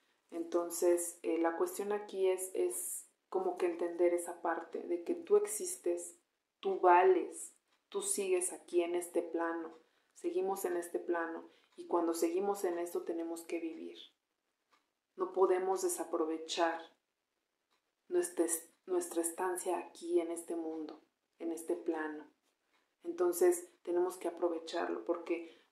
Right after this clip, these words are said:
pues, así como nuestros seres queridos se van, nuestras parejas se van, eh, algunas cosas se van, también nosotros en algún momento nos iremos. Pero ¿qué tanto, con qué tanto aprendizaje tú quieres irte?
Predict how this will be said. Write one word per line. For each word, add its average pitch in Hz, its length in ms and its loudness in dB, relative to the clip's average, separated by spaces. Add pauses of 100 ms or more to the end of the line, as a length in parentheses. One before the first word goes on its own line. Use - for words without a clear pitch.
(160)
pues, 180 200 4
así 180 240 2
como 180 380 0
nuestros 170 380 -4
seres 180 300 2
queridos 175 380 4
se 165 140 0
van, 185 400 -2 (280)
nuestras 170 420 -2
parejas 170 420 0
se 165 100 -2
van, 175 380 0 (340)
eh, 160 560 2
algunas 175 420 0
cosas 175 280 0
se 165 100 0
van, 175 400 0 (1080)
también 196 280 2
nosotros 226 480 0
en 190 80 -2
algún 180 260 -4
momento 175 440 -6
nos 180 260 -10
iremos. 175 580 -10 (2500)
Pero 175 240 6
¿qué - 120 2
tanto, 202 460 4
con 190 220 2
qué 220 160 10
tanto 214 380 4
aprendizaje 185 640 0
tú - 180 -6
quieres 190 280 4
irte? - 540 -6